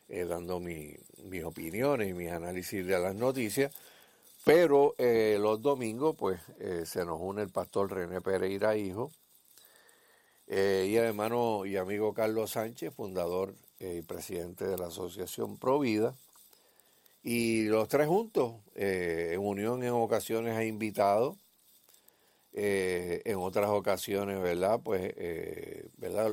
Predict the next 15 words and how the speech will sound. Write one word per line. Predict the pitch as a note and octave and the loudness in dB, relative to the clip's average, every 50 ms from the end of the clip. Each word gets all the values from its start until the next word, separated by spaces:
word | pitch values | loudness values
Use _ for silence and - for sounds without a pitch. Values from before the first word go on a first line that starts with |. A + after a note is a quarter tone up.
| - - - | -2 -6 -10
Los | - - F2 - | -10 -10 -8 -6
tres | - G#2 G2 F#2+ F#2 | -2 0 0 0 0
solos | - A#2+ A2+ B2+ C3+ A#2+ G2+ F#2 E2+ | 0 0 2 2 4 4 2 2 0
y | |
solamente | D#2+ F2+ F#2+ G2 G2+ F#2+ G2 F#2+ F#2 G#2 F#2 | 0 0 0 0 0 0 -2 -4 -4 -4 -4
tenemos | F2 F2 F2 F#2 G2 G2 - | -4 -4 -4 -4 -6 -6 -6
como | - G2 F2 F#2 F2+ - | -6 -6 -6 -6 -4 -2
cuarto | - F#2+ F#2+ F#2+ F2+ - | 0 0 0 -2 -4 -6
invitado | G#2+ G2 G2 F#2+ F2 E2 G#2 G2+ G#2 G#2 G2+ F2+ - - - _ _ - - - - - - - - - - - - _ - | -6 -4 -2 -4 -2 2 2 4 4 4 4 2 0 -2 -10 _ _ -20 -20 -20 -20 -20 -20 -20 -20 -20 -20 -20 -10 _ 2
a | A#2+ G#2+ G2 - | 4 4 4 4
todas | - A2 A2+ A#2 A#2+ A#2+ B2 | 4 4 6 6 6 6 4
las | A#2 - | 4 4
personas | - G#2+ F#2+ - A#2+ A#2 A#2 A#2 A2+ G#2 | 2 2 2 4 2 2 4 2 0 -2
que | - - G2 | -2 -4 -4
escuchan | F2 - - - C3+ C#3 C#3 - - A2+ A2 A2+ A#2+ C3+ | -4 -4 -4 0 0 0 0 0 0 0 0 0 -2 -8